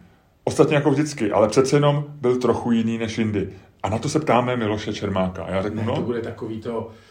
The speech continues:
Speaker 2: to bude takový to, jak, kdyby to byla v Americe, tak ty by si procházel tím špalírem tady před tím Note five, tím špalírem těch,
Speaker 1: No, fa-,
Speaker 2: eh,
Speaker 1: tam nejsme v Americe.
Speaker 2: těch stepujících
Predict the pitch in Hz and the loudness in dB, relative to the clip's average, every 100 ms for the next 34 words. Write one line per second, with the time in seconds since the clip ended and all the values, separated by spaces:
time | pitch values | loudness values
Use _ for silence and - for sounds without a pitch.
0 | - _ - 107 107 107 104 - 113 110 | -20 _ -14 -8 -8 -8 -10 -10 -10 -8
1 | 117 107 107 - - 113 135 147 151 147 | -8 -6 -8 -12 -10 -6 -2 -2 0 0
2 | 127 - 123 165 180 - 104 - 107 113 | -2 -6 -8 -4 -4 -6 -12 -14 -14 -12
3 | - 104 95 117 110 107 104 113 - - | -10 -8 -8 -8 -8 -8 -8 -10 -10 -8
4 | 107 110 113 110 104 101 107 117 107 110 | -6 -4 -6 -6 -8 -10 -10 -8 -6 -8
5 | - 123 107 104 - - - - 127 123 | -8 -8 -8 -10 -16 -20 -20 -12 -8 -8
6 | - - 113 113 117 113 110 117 98 95 | -6 -4 -2 0 -2 -2 -2 0 2 4
7 | 104 110 117 123 127 113 95 90 - 80 | 4 6 6 6 4 2 2 0 -4 -10
8 | 73 131 110 - - 127 - 123 113 - | -4 -2 -2 -6 -8 -8 -4 -4 -4 -8
9 | 135 | -12